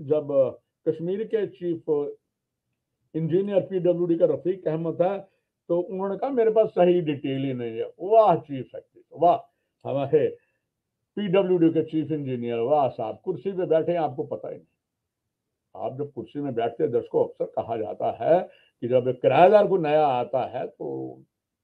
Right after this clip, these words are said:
दूसरा आता है, घर के पुताई वगैरह होती है, उस गंद को, घर को साफ किया जाता है। ये गंदी कुर्सी पे बैठ के।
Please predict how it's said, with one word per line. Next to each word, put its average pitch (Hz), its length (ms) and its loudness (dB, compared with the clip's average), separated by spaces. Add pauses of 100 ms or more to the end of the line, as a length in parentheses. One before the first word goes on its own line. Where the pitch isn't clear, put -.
दूसरा 147 340 0
आता 156 260 2
है, 175 140 -2
घर 123 140 -8
के 156 220 -4 (1400)
पुताई 156 340 2
वगैरह 165 260 4
होती 127 380 -2
है, 147 420 -2
उस 127 160 -12
गंद 143 240 -6
को, 139 120 -8
घर 113 180 -8
को 151 160 -10
साफ 120 340 -8
किया 120 160 -4
जाता 95 420 -12
है। - 80 -14 (280)
ये 143 80 -4
गंदी 131 260 2
कुर्सी 196 260 -2
पे 233 120 4
बैठ 226 300 4
के। 277 60 -12